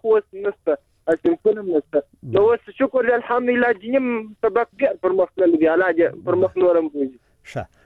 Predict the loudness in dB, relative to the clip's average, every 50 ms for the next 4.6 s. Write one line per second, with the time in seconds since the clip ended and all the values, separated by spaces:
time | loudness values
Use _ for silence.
0 | _ -4 0 0 2 2 2 0 0 -2 -2 -4 -4 -2 -2 -2 -2 -4 -4 -2
1 | -2 -2 0 0 0 0 0 0 0 0 0 -2 -4 -4 -2 -2 0 0 0 0
2 | -2 -2 -2 -2 -2 -4 -2 -2 0 0 0 0 -2 -6 -16 -20 -10 -6 -4 0
3 | 2 2 2 2 2 0 0 0 0 0 0 0 -2 -4 -2 -2 0 0 2 2
4 | 0 0 0 0 0 0 2 0 0 0 -2 -4